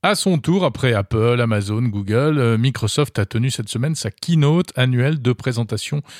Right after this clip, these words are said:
de nouveaux produits, des nouveaux produits Surface. Surface, c'est cette gamme d'ordinateurs spécifiquement de la marque Microsoft et qui, euh, essaye au mieux de faire converger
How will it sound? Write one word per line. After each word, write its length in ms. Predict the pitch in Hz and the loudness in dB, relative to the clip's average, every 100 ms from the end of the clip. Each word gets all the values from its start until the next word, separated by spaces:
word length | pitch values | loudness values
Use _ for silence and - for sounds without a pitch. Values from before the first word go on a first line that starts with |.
| - _ | -20 _
de 160 | 113 127 | 0 2
nouveaux 240 | 135 143 | 4 2
produits, 420 | - 131 120 175 | 0 -2 0 0
des 140 | 151 147 | 2 2
nouveaux 200 | 151 196 | 2 2
produits 340 | - 147 208 | 0 2 2
Surface. 600 | - 240 - - - - - - - _ | 2 0 0 -2 -4 -10 -16 -20 -20 _
Surface, 580 | 113 - 139 202 - - | -12 0 2 2 -4 -14
c'est 180 | - | -12
cette 300 | 113 113 101 | -8 -6 -8
gamme 420 | 104 131 175 208 214 - - - | 0 2 4 4 2 -4 -18 -2
d'ordinateurs 800 | 110 104 117 110 95 127 143 175 | 0 0 2 0 0 0 0 0
spécifiquement 840 | - 170 170 175 - 147 143 139 | -2 -2 0 -2 0 -2 0 0
de 100 | 117 | 2
la 100 | 107 | 0
marque 240 | 98 - | -2 -4
Microsoft 640 | 110 - 95 - 185 - 196 - - - _ | -8 -6 -4 0 0 0 -4 -6 -20 -20 _
et 180 | 151 175 | 0 0
qui, 400 | - 185 180 160 | 0 0 2 2
euh, 320 | 127 127 127 | 2 2 2
essaye 280 | 165 220 214 | 2 0 2
au 120 | 190 | 4
mieux 260 | 185 180 240 | 6 6 2
de 80 | 202 | 0
faire 240 | - 175 | -4 -2
converger 720 | - 156 135 120 110 139 | 0 2 2 2 4 2